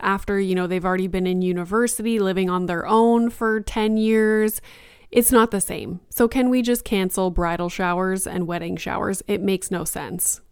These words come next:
If you want to get married, that's great. Like, congratulations, but don't expect people to look at a registry and buy you things because you're getting married. Like, what? You're thirty-something years old. You've been living on your own for ten plus years.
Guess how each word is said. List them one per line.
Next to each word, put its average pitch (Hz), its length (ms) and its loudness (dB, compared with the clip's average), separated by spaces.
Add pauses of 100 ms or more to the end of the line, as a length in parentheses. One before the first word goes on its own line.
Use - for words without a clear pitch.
(220)
If 247 160 2
you 277 140 6
want 285 160 4
to 269 40 0
get 240 160 2
married, 202 400 4
that's 185 220 0
great. 165 520 -8 (120)
Like, 185 240 -4
congratulations, 185 1300 0
but 190 540 0 (160)
don't 214 220 6
expect 214 380 0
people 190 680 0
to 180 540 -2
look 190 240 -4
at 190 80 0
a 190 40 -2
registry 196 680 0
and 202 180 0
buy 190 220 0
you 190 600 0 (140)
things 180 540 -4 (180)
because 202 380 -2
you're 185 80 -2
getting 180 240 -4
married. 180 460 -8 (100)
Like, 202 200 -4 (180)
what? 247 500 -8 (260)
You're 226 180 4
thirty-something 247 760 2
years 214 220 4
old. 196 260 2
You've 180 120 -4
been 190 240 2
living 208 260 2
on 208 140 4
your 190 180 0
own 190 300 2
for 180 360 -4
ten 190 380 -2
plus 190 360 -2
years. 185 580 -4